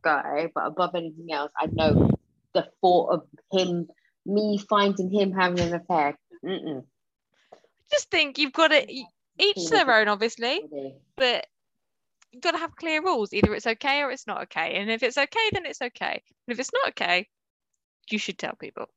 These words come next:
Speaker 1: But I think this is the thing.
Speaker 2: I've got
Speaker 1: I
Speaker 2: no
Speaker 1: think
Speaker 2: grey area in my marriage.
Speaker 1: No, none whatsoever.
Speaker 2: <laughs>
Speaker 1: And I think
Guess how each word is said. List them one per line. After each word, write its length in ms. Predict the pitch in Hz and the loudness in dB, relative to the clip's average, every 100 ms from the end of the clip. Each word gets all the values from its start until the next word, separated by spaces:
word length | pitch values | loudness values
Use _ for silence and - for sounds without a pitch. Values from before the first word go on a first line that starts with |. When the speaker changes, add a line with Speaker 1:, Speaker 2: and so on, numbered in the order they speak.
| _ _ _ _ - - - - | _ _ _ _ -20 -20 -20 -4
Speaker 1:
But 100 | - | 2
I 180 | 277 330 | 4 4
think 280 | - 311 220 | 2 2 2
this 120 | 247 - | 0 0
is 60 | |
the 60 | 214 | -2
thing. 300 | 202 233 175 | 2 2 4
Speaker 2:
I've 60 | 95 | 6
got 80 | 196 | 6
Speaker 1:
I 40 | |
Speaker 2:
no 100 | 294 | 6
Speaker 1:
think 40 | 240 | 4
Speaker 2:
grey 300 | 247 247 233 | 6 6 8
area 400 | 208 185 180 175 | 6 6 4 2
in 60 | 214 | 0
my 140 | 160 | -2
marriage. 560 | 165 160 151 - - - - - - _ - | -2 -2 -4 -6 -14 -20 -16 -18 -18 _ 0
Speaker 1:
No, 180 | 208 - | 2 2
none 340 | 170 190 170 139 | 0 2 2 2
whatsoever. 460 | 147 - 175 156 | 0 2 4 4
Speaker 2:
<laughs> 100 | 123 - - - - | 4 2 0 -6 -8
Speaker 1:
And 140 | 185 381 | 0 4
I 160 | 453 440 - | 4 4 0
think 240 | 403 - | 0 -4